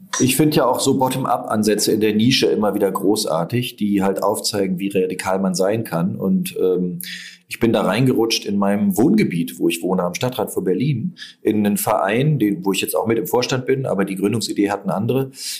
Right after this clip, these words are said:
ähm, eine solidarische Landwirtschaft zu gründen. Und zwar direkt bei unserem Feld, äh, außerhalb des Wohngebiets, wo die Leute joggen gehen oder ihre Hunde ausführen.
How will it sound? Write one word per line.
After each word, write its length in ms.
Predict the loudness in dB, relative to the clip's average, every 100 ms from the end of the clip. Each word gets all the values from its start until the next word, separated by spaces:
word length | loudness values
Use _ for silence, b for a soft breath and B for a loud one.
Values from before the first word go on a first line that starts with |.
| -4
ähm, 400 | 2 2 2 -2 -2
eine 280 | 0 2
solidarische 720 | 2 2 4 2 0 -2 -2
Landwirtschaft 680 | 0 0 0 -2 -4 -8 -12 -6
zu 180 | -4 0
gründen. 360 | -2 -2 -4
Und 140 | -4 -2
zwar 220 | -2 -2
direkt 640 | 0 0 0 -2 -4 -12
bei 300 | -4 0 2
unserem 320 | 0 0 -2 -2
Feld, 580 | -2 0 0 -2 -4
äh, 380 | -2 0 0 -2
außerhalb 420 | 0 -2 0 -4
des 160 | -4 -2
Wohngebiets, 480 | 0 0 0 -4 -4
wo 40 |
die 100 | 0
Leute 260 | 2 2 0
joggen 300 | -2 -2 0
gehen 180 | 0 2
oder 140 | 2
ihre 160 | 2 2
Hunde 260 | 2 2
ausführen. 560 | 2 0 2 2 2